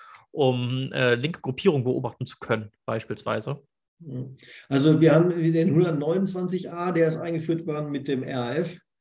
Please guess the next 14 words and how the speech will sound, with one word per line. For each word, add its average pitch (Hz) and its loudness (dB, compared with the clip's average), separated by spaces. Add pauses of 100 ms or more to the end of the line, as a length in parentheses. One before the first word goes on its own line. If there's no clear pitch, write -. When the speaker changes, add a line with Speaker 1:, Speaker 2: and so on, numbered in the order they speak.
(280)
Speaker 2:
Terrorismus 175 0
und, 156 -4
ähm, 143 -4
dann 131 -4
haben 143 -8
wir 135 -6
gesagt, 131 -6
wir 135 -4
müssen 139 -6
sozusagen 131 -4
die, 127 -2
diese 123 0
Gruppen 170 -2
schon 156 -2